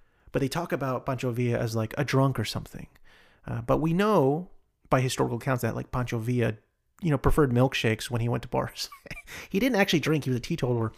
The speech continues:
and in fact, actually had his soldiers, uh, shot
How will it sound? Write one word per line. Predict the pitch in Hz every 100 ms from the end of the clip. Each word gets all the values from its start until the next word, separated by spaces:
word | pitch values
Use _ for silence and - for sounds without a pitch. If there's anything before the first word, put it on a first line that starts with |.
| -
and | -
in | 139
fact, | - 175 160 -
actually | 143 - 139
had | 143
his | 113
soldiers, | - - 160 175 135 120 113 - - - _
uh, | - 123 113
shot | - - 170 147 - -